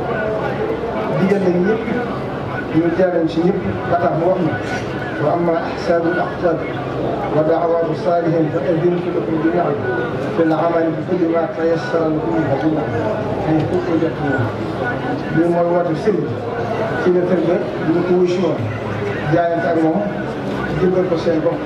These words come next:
mu taxliya leen ba ñu set nit ci mbooleem ayib bakkan yi jàng ak jàngalu xel yi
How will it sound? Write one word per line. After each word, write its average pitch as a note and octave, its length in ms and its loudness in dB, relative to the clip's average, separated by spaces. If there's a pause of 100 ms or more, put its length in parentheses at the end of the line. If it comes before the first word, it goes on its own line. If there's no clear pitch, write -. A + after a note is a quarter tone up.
(640)
mu D#3+ 200 2
taxliya D#3+ 480 2
leen D#3+ 220 2 (640)
ba - 140 2
ñu F3 120 2
set F3 180 2
nit - 220 0 (680)
ci - 160 0
mbooleem F3+ 480 4
ayib F3+ 280 2
bakkan D#3 300 0
yi D3+ 120 0
jàng D#3 200 2
ak D#3 240 0
jàngalu D#3+ 380 2
xel D#3 180 -2
yi D3+ 100 -2